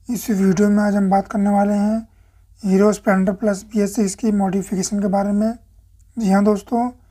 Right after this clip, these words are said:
फ्रेंड्स, ये सिंपल मॉडिफिकेशन है। दोस्तों, ये इलीगल मॉडिफिकेशन नहीं है, ये लीगल मॉडिफिकेशन है। दोस्तों, इस तरह से, इस तरह से अगर अपनी बाइक आप मॉडिफाई कराते हैं तो आपका कोई भी चालान नहीं होगा। फ्रेंड्स, ये सिंपल मॉडिफिकेशन है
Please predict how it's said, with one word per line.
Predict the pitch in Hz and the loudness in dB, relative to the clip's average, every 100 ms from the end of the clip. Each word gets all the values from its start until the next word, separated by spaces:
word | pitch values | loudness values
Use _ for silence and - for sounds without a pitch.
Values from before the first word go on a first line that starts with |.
| _ _ _ _ - _ | _ _ _ _ -20 _
फ्रेंड्स, | - 202 233 220 | -2 0 0 0
ये | 247 | -4
सिंपल | 214 220 196 220 | -2 -2 0 0
मॉडिफिकेशन | 214 214 208 190 202 208 202 | 2 0 -2 -4 -4 -2 -2
है। | 226 226 _ _ _ - _ _ 247 | -2 -4 _ _ _ -20 _ _ -4
दोस्तों, | 190 190 254 | -4 -2 -2
ये | 233 233 | 2 2
इलीगल | 285 262 196 208 220 214 | 2 0 2 2 2 2
मॉडिफिकेशन | 214 202 196 196 190 202 | 2 0 0 -2 -2 -2
नहीं | 190 196 202 | 0 0 0
है, | 214 226 - _ _ _ _ - | 0 -4 -12 _ _ _ _ -4
ये | 190 | 2
लीगल | 190 196 214 | 4 4 4
मॉडिफिकेशन | 214 202 214 208 233 208 202 | 2 0 -4 -6 -4 -4 -2
है। | 220 220 _ _ _ _ _ - - | -4 -6 _ _ _ _ _ -16 -6
दोस्तों, | 202 190 254 | -4 -2 -2
इस | 226 | 0
तरह | 240 220 | 0 0
से, | - 233 240 339 | -2 -4 -4 -2
इस | 233 - | -4 0
तरह | 220 | 0
से | 208 220 | 2 2
अगर | 220 | 4
अपनी | 214 226 214 | 2 0 0
बाइक | 214 214 | 0 2
आप | 214 202 | 0 0
मॉडिफाई | 196 185 208 | -4 -4 -4
कराते | 202 196 196 | -2 -4 -4
हैं | 214 208 | -4 -4
तो | 214 | -4
आपका | 190 214 | -4 -6
कोई | 220 202 | -2 0
भी | 190 208 | 0 0
चालान | 196 196 196 | 0 2 2
नहीं | 185 190 | 2 2
होगा। | 196 180 202 220 _ - _ _ _ - _ - _ - - | 0 0 -2 -4 _ -20 _ _ _ -20 _ -20 _ -20 -10
फ्रेंड्स, | 220 208 214 214 | 0 0 2 0
ये | |
सिंपल | 214 202 190 220 | 0 0 2 2
मॉडिफिकेशन | 208 208 202 196 196 196 | 2 0 -2 -4 -2 -4
है | 220 | -4